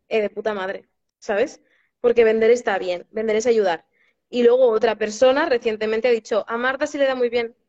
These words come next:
adular, vender, pero nada más". He pensado, "Bueno, nada más que tú sepas".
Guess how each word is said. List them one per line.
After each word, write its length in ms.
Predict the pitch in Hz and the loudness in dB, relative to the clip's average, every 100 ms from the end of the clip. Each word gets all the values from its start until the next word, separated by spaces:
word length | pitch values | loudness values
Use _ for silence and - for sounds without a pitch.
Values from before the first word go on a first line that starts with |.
| _ | _
adular, 480 | 214 233 208 208 _ _ _ _ | -2 2 2 0 _ _ _ _
vender, 500 | _ 214 208 214 247 _ _ _ _ _ _ _ - | _ -4 0 0 0 _ _ _ _ _ _ _ -2
pero 160 | 233 | 0
nada 180 | 208 190 | 2 -2
más". 340 | 185 170 - _ _ _ | -4 -8 -16 _ _ _
He 120 | 247 | 0
pensado, 640 | 240 226 220 180 170 _ _ _ _ _ _ _ | 2 0 -2 -2 -2 _ _ _ _ _ _ _
"Bueno, 400 | 220 220 208 175 - | 0 0 0 -4 -6
nada 200 | 214 220 | -4 0
más 200 | 269 320 | -2 -2
que 80 | 294 | -4
tú 100 | 277 | -2
sepas". 400 | 262 214 170 - | -2 -4 -10 -14